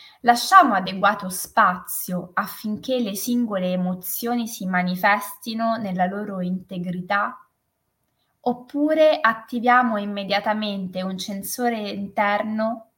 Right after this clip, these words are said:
nascosto in un angolo che vuole fare in modo che le emozioni si modificano immediatamente?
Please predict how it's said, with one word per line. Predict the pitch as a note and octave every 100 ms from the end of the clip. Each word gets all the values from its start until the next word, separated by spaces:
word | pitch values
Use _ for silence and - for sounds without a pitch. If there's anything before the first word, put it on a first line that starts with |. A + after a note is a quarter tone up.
| _ F3+
nascosto | F#3+ E3+ - - F#3 F3 - - G3 A3 -
in | F#3 F3+
un | F#3
angolo | F3 E3 E3+ E3+ E3+ F#3+ B3 _ _ _ _ _ _ _ _ _ _ _ _
che | - A3+
vuole | G#3+ B3 B3 C4 B3+ B3+ -
fare | - A#3 G#3
in | G#3
modo | A3 A3+ A#3+
che | A#3
le | F#3+ F#3+
emozioni | F#3+ F#3+ G3 - A#3 A#3+
si | -
modificano | F#3+ F#3+ G#3 G#3 G#3+ G3 F#3+ F3+ - _
immediatamente? | F#3+ F#3+ F3+ F3+ F3 E3 E3 E3 E3